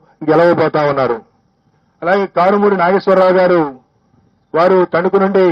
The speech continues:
ప్రాతినిధ్యం వహిస్తా ఉన్నారు. వారు రాష్ట్ర మంత్రి. వారు ఓటమి చవిచూడబోతా ఉన్నారు. అలాగే చెల్లుబోయిన వేణుగోపాల్ గారు రాజమండ్రి రూరల్ నుండి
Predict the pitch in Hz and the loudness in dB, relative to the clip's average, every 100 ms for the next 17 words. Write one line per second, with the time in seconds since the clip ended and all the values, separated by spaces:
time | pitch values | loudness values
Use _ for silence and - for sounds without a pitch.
0 | 135 - 160 185 180 185 175 175 - 180 | -2 -2 -2 -2 -2 0 0 0 0 0
1 | 175 175 175 170 165 156 151 - 147 151 | 2 2 2 2 2 0 -2 -2 -4 -2
2 | 170 180 147 139 _ _ _ _ - 135 | 0 -2 -2 -8 _ _ _ _ -10 -2
3 | 165 175 160 165 185 185 180 165 165 165 | 0 2 2 2 0 -2 0 0 0 0
4 | 151 156 151 143 139 127 117 107 _ _ | 0 -2 -2 -2 -2 -4 -6 -16 _ _
5 | _ _ _ _ _ _ 151 180 202 208 | _ _ _ _ _ _ -2 0 2 0
6 | 190 190 185 208 208 202 180 185 190 190 | 0 -2 0 0 0 2 2 0 0 0
7 | 196 190 185 180 175 147 127 _ _ _ | 0 0 0 0 0 -2 -8 _ _ _
8 | _ 127 151 190 202 202 196 180 196 196 | _ -4 -2 0 0 0 0 2 2 0
9 | 196 196 | -2 -2